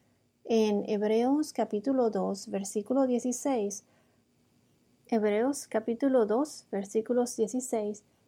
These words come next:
nos dice, "Porque ciertamente no ayuda a los ángeles, sino que ayuda a la descendencia de Abraham".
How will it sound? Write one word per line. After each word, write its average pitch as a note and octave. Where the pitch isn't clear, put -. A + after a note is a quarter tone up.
nos A#3+
dice, A3+
"Porque A3+
ciertamente C#4
no A#3
ayuda C#4
a -
los G3
ángeles, G#3
sino A3
que A3
ayuda A#3+
a -
la G3+
descendencia G#3+
de A3+
Abraham". F3+